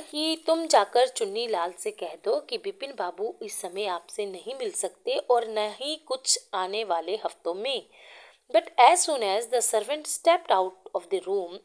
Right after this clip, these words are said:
it struck Bipin Babu that Chunni might remembering something about the fifty-eight trip। There was no harm in asking him।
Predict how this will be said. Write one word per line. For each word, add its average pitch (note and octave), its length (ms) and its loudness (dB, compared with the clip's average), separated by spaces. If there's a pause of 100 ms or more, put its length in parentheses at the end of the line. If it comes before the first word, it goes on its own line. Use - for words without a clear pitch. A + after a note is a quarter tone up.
(100)
it - 200 -10
struck D4+ 380 -2
Bipin F#3+ 260 -8
Babu F#3 340 0 (120)
that F3 200 -6
Chunni B3+ 300 -10
might F3 320 -4
remembering A3+ 500 -8 (220)
something A3+ 440 -6 (140)
about E3+ 340 -2
the G3 200 -2
fifty-eight G3+ 460 -6
trip। C#4+ 220 -10 (220)
There F3+ 200 2
was F#3+ 180 0 (100)
no A#3 100 2 (140)
harm G3 260 2 (100)
in F#3+ 200 -10
asking - 420 -10
him। C4+ 160 -4